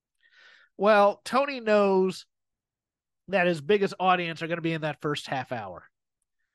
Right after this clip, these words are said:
So that's where he goes to. And I'm like, "Why are you looking at your competition and building a show that way instead of just doing the show that you're doing?" And I think the other one was, uh, well, y-, yeah,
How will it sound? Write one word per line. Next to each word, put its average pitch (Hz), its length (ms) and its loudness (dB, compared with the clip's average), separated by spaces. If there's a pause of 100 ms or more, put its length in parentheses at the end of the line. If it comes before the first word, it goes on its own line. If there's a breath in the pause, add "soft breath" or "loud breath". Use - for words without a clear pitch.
(720)
So - 120 -4
that's 185 300 0
where 175 260 6
he 170 140 -2
goes 175 380 -2
to. 156 120 -4
And 156 100 -6
I'm 175 140 -4
like, 180 300 -4
"Why 156 360 -6
are 285 80 0
you 214 280 -2
looking 185 340 -4
at 165 160 -4
your 160 80 -6
competition 147 920 -8 (380)
and 147 240 -8
building 170 320 2
a 156 80 0
show 160 240 0
that 156 240 -2
way 143 140 -8
instead 180 240 -2
of 160 100 -4
just 147 300 -4
doing 170 320 0
the 147 100 -2
show 151 600 -2 (1040)
that 170 260 -2
you're 160 80 -4
doing?" 156 380 -2
And 156 100 -4
I 165 80 0
think 226 260 -4
the 208 220 -6
other 190 240 4
one 156 320 -2
was, 147 580 -2 (460)
uh, 147 320 0
well, 175 200 4
y-, 175 340 -2
yeah, 190 460 2